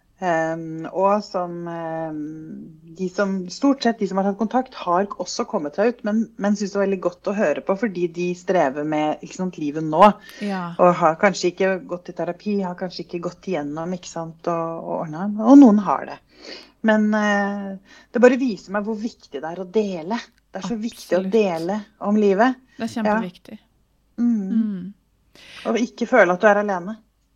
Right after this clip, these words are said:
Speaker 2: Ja, det er noe med det. Og så
Speaker 1: Mm.
Speaker 2: tenker jeg også, eh, jeg har gledet meg veldig til den episoden vi skal ha i dag, for dette er jo litt sånn faget vårt.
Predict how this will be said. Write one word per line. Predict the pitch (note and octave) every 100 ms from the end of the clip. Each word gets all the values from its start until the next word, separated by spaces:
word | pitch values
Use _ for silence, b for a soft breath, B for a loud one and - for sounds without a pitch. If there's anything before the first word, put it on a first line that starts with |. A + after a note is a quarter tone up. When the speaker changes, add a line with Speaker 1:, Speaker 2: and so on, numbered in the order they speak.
| -
Speaker 2:
Ja, | G#3 A3 C4+ - -
det | B3
er | G3+ A3+
noe | C4 A3
med | G#3+ G3+
det. | A3 C4+ _ b b b b
Og | B3+
så | -
Speaker 1:
Mm. | A#3
Speaker 2:
tenker | B3+ G3+ A3
jeg | G3
også, | - G3+ G#3 G#3 - -
eh, | G#3 G3+ G#3 G#3 G3+ G3+ G#3+ - _
jeg | G#3+
har | G#3+
gledet | A3 A3 F3+ F3
meg | F#3
veldig | G3 F3+
til | F#3
den | F#3 F3+
episoden | F3+ G3 G3+ F3+ F3
vi | F3
skal | - F#3+
ha | F3+
i | F3+
dag, | G3 C4 B3+
for | - A3+
dette | G#3+ - -
er | F3+
jo | F3+
litt | F3
sånn | E3+ F3
faget | - D3+ D#3 D#3 F3
vårt. | A3+ - -